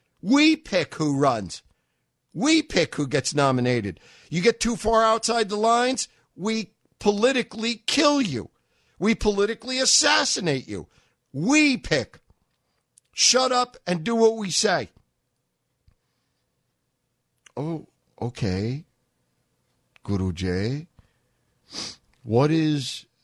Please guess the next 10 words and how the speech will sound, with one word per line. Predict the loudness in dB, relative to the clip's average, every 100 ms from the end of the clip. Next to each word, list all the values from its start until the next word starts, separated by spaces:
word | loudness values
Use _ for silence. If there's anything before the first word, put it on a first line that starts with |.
| -20
Theoretica | -4 0 2 2 0 -2 -4 -2 -4
Presidentia | -2 -2 0 0 2 2 2 0
Maximus? | 2 0 -4 -6 -6 -8 -16 _ _ _ _ _ _
The | -10 0
ultimate, | 2 2 0 -2 -2 -6 -14 -20 _ _ _ -10
okay, | -6 -4
we | -4
could | -4
say | -4 -2
ultimus. | -2 -2 -6 -10 -12 -16